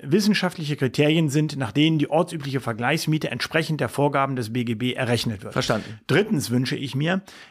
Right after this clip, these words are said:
Speaker 1: dass, äh, ansonsten eine Klimapolitik vorangetrieben wird, die sich an den Eigentümern des Gebäudebestandes orientiert, die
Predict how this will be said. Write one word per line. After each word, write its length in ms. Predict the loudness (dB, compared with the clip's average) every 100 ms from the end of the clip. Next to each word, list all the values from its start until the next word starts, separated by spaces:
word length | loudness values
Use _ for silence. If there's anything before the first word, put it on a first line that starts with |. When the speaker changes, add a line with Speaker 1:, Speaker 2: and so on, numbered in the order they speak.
| _
Speaker 1:
dass, 360 | 0 0 -2 -10 -8
äh, 180 | -4 -4 -6 -2
ansonsten 920 | 2 4 4 4 4 2 -2 -6 -8 -12 -16
eine 440 | -4 -2 0 -2 -4 -4
Klimapolitik 960 | 2 4 4 2 -4 -8 -8 -10 -12 -16 _
vorangetrieben 880 | -2 0 0 0 -2 -2 -2 -2 -2
wird, 260 | -2 -4 -14 -20 -6
die 140 | -2 2
sich 380 | 2 0 -2
an 220 | -2 2 4
den 200 | 2 0 0
Eigentümern 720 | 0 2 -2 0 0 0 0
des 160 | -2
Gebäudebestandes 1120 | -4 0 2 2 0 -2 -4 -2 0 0 -4 -8 _ _
orientiert, 880 | 4 6 6 2 -2 -4 -4 -4 -12 _ -20 -18 -10
die 500 | 0 2 4 2 -2